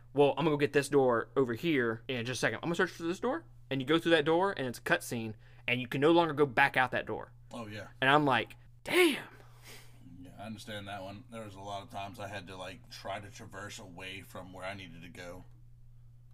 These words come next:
Speaker 1: What, uh, what you been watching?
Speaker 2: So, I've been watching Bleach. It's an anime. Pretty much this kid, normal kid, can see ghosts from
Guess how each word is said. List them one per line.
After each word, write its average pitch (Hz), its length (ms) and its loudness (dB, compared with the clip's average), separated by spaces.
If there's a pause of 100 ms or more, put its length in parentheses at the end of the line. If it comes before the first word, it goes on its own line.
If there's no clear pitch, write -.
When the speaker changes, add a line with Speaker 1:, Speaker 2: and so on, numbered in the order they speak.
(300)
Speaker 1:
What, 151 240 2
uh, 151 320 6
what 147 160 -4
you 147 40 -6
been 131 140 2
watching? 123 320 0 (240)
Speaker 2:
So, 151 960 -6
I've - 140 -6
been 160 160 -8
watching 131 400 -4
Bleach. - 720 -14 (220)
It's - 100 -20
an - 60 -16
anime. 143 720 -6 (160)
Pretty 139 180 -10
much - 560 -8
this 127 180 -12
kid, 131 460 -8
normal 127 240 -6
kid, 123 320 -8
can 123 100 -12
see 120 180 -12
ghosts 143 640 -8 (100)
from 113 380 -8